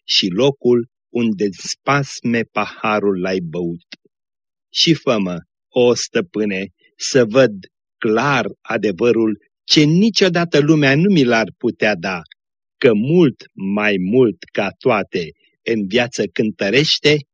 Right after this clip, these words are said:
o inimă predată pe altar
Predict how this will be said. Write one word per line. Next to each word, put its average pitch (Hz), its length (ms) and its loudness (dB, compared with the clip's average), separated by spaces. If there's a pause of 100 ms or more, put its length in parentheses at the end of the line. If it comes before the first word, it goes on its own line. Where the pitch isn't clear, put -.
(480)
o 120 180 0
inimă 113 680 2 (100)
predată 120 800 -2 (360)
pe 123 100 -2
altar 104 640 -4